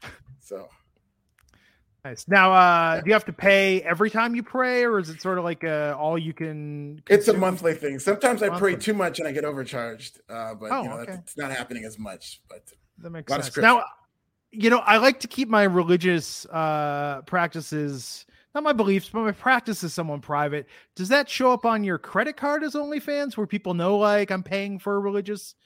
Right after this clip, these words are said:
Speaker 2: service, or do they anonymize that charge?
Speaker 1: No, it's all caps, "Praise him." That's
Speaker 2: Oh,
Speaker 1: "Praise
Speaker 2: okay.
Speaker 1: him, Inc."
Speaker 2: Well, that's not, that's not, if my wife sees that, is that really that embarrassing?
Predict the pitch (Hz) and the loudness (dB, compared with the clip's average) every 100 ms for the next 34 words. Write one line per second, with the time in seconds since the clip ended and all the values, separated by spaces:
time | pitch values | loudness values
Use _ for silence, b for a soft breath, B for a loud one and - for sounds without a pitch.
0 | _ - - 196 202 208 - 175 165 165 | _ -8 0 2 4 0 0 -2 -2 -2
1 | 151 151 160 170 151 127 117 110 101 - | -2 0 0 0 -4 -8 -10 -16 -20 -20
2 | 95 _ _ - 151 131 127 165 180 190 | -20 _ _ -4 0 0 0 6 8 8
3 | 175 156 156 - - 165 147 120 117 107 | 2 2 0 -14 -2 0 0 -6 -12 -14
4 | _ 120 - - - _ 311 285 185 180 | _ -16 -14 -20 -20 _ -6 -4 -2 -2
5 | 165 156 127 - - 208 339 359 233 185 | -2 -6 -8 -14 -14 -8 -6 -6 -6 -8
6 | - 269 302 220 214 214 262 277 285 - | -6 -6 -4 -6 -8 -6 -2 0 -2 -2
7 | 254 262 254 226 254 254 254 247 247 240 | -2 0 0 -2 -4 -2 -2 -2 -2 -2
8 | 247 240 247 233 214 | -2 -2 -6 -8 -8